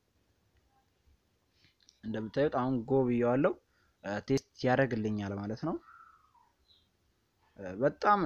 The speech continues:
ምርጥ አፕ ነው። እኔ የምጠቀሙ ነው። በጣም፣ እ፣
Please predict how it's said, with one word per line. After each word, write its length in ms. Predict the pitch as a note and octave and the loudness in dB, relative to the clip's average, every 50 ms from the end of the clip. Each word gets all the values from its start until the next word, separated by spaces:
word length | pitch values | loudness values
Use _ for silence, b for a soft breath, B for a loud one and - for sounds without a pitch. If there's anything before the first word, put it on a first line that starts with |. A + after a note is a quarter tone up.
| B2+ | 2
ምርጥ 300 | B2 B2+ C3+ C3+ C#3+ - - B2+ | 2 2 2 0 -2 0 2 2
አፕ 200 | C3 C#3 - - C#3+ | 2 2 2 2 2
ነው። 160 | C#3+ E3 G3 - | 2 2 0 0
እኔ 140 | C#3+ C#3 D3+ | 0 2 2
የምጠቀሙ 600 | D3+ C#3 C3 C3 B2+ - C3+ B2 - C3 B2 C3 C#3+ D3+ | 2 2 2 0 0 0 0 0 2 0 0 2 2 0
ነው። 120 | C#3+ B2 | 0 0
በጣም፣ 360 | A2 A2+ A2 - C3 D3 F3+ - - _ | -2 -2 -2 0 0 -2 -2 -2 -6 _
እ፣ 140 | - A2 | -6 -4